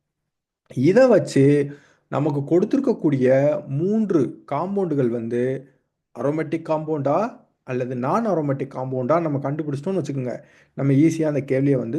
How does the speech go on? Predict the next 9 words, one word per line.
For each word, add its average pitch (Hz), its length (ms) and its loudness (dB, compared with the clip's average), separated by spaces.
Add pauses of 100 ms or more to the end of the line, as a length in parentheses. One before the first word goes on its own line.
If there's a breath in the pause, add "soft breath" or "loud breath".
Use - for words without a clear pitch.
(100)
சால்வ் 120 260 -4
பண்ணிடலாம். 120 460 -4 (640 soft breath)
நமக்கு 175 340 0
தெரியும் 220 340 4
ஏற்கனவே 160 520 2
அரோமேட்டிக் 196 640 -4
காம்பவுண்ட்ஸ்லாம் 151 640 -4
வந்து 135 340 0
highly 143 360 0